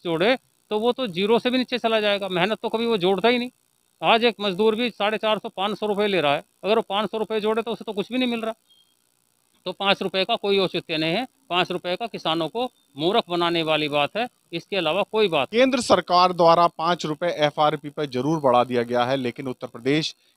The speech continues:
Speaker 2: के किसानों का ये मानना है क्योंकि एफ़आरपी से ज़्यादा एसएपी प्राइस है उत्तर प्रदेश में,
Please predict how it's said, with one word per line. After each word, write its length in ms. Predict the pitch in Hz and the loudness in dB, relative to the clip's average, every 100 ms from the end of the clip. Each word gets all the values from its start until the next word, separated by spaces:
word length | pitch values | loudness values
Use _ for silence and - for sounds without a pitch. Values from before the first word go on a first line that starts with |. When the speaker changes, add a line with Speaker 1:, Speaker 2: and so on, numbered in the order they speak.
| - | -14
Speaker 2:
के 80 | 156 | -10
किसानों 440 | 143 147 139 151 | -6 -2 0 0
का 140 | 143 | -2
ये 160 | 127 123 | -2 -2
मानना 400 | 120 123 131 143 | -2 -2 0 0
है 140 | 147 143 | 0 -2
क्योंकि 420 | 131 117 151 151 - _ - | -8 -10 -8 -8 -10 _ -2
एफ़आरपी 580 | 147 156 156 160 180 175 156 | 0 2 2 0 -6 -6 -8
से 220 | - 156 135 | -6 -4 -2
ज़्यादा 440 | 131 127 143 151 - | 0 2 2 0 0
एसएपी 500 | 143 - 175 - 196 | -4 0 -2 0 -6
प्राइस 400 | - 135 139 127 | -2 -2 -2 -2
है 220 | 131 139 131 - | 0 0 0 -10
उत्तर 180 | - 139 | -6 -6
प्रदेश 400 | 127 135 143 151 | -2 0 0 2
में, 160 | 147 | 0